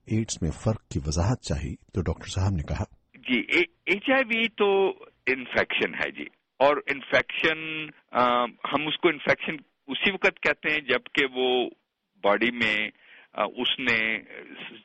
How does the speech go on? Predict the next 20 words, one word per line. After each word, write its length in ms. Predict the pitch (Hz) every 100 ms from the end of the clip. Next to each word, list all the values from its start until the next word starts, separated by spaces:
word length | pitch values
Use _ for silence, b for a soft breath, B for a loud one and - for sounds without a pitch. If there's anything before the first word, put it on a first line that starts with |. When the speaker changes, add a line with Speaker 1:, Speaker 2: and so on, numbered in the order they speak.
| -
Speaker 2:
جو 80 | 104
مختلف 500 | 110 117 - 139 -
قسم 220 | 123 120
کے 100 | 104 -
cells 340 | 113 117 - 107
ہیں 140 | 104 -
ان 140 | 120 120
کو 160 | -
already 580 | 120 - 104 104 107 101
infect 420 | 92 - 90 _
کر 140 | - 65
دیا، 260 | - 67 - -
لیکن 220 | 139 - 185
اس 180 | 185 -
کی 140 | 226
پھر 140 | 214 202 -
stages 640 | - 147 139 131 135 113 92
ہیں 140 | 64 - -
infection 600 | 113 - 101 - - 87
کی۔ 220 | - 87